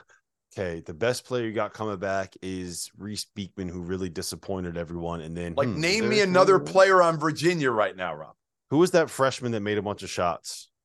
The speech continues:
Speaker 1: for him
Speaker 2: Mc-,
Speaker 1: in that one
Speaker 2: McNeely?
Speaker 1: game? Yeah, that
Speaker 2: McNeely
Speaker 1: guy.
Speaker 2: or
Speaker 1: <laughs> Yeah.
Speaker 2: Yeah, McNeely's decent. They like him.
Speaker 1: Is he, is
Speaker 2: The kid,
Speaker 1: he, is
Speaker 2: the
Speaker 1: he
Speaker 2: kid
Speaker 1: coming
Speaker 2: Ryan
Speaker 1: back?
Speaker 2: Dunn.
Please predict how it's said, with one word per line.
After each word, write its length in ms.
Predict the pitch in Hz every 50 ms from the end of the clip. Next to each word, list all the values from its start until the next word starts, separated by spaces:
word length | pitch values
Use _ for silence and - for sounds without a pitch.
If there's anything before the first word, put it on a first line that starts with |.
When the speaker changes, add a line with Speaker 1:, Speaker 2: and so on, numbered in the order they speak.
| _ -
Speaker 1:
for 260 | 90 87 85 80 76
him 60 | 71
Speaker 2:
Mc-, 300 | - - - _ - 101 98
Speaker 1:
in 40 | 92
that 180 | 90 87 101 107
one 160 | 113 127 135
Speaker 2:
McNeely? 40 | 131
Speaker 1:
game? 220 | 80 76 73 69 - _ _ _ _ _ _ -
Yeah, 180 | 101 107 110 104
that 140 | 98 101 98
Speaker 2:
McNeely 40 | 147
Speaker 1:
guy. 100 | - -
Speaker 2:
or 160 | 98 90 87 _ _ _ _ _ _ -
Speaker 1:
<laughs> 100 | 104 95 -
Yeah. 140 | 117 92 - - _ _ _ _ _ - _ _
Speaker 2:
Yeah, 140 | - 175 156
McNeely's 540 | 120 123 123 147 170 202 202 196 180 147 -
decent. 480 | - 143 143 147 - - 165 160 156 156
They 100 | 131 127
like 260 | 127 127 131 139 127
him. 420 | - 127 120 117 123 131 135 131 - _ _
Speaker 1:
Is 200 | - 104 101 -
he, 140 | - 139 135
is 180 | - 98 113 -
Speaker 2:
The 120 | 151 147
kid, 140 | - - 151
Speaker 1:
he, 100 | 127 131
is 80 | 131 135
Speaker 2:
the 40 | 151
Speaker 1:
he 40 | 160
Speaker 2:
kid 60 | 165
Speaker 1:
coming 80 | 151 147
Speaker 2:
Ryan 300 | 160 160 156 156 151 143
Speaker 1:
back? 100 | 127 113
Speaker 2:
Dunn. 480 | 123 143 143 151 156 160 170 175 160 -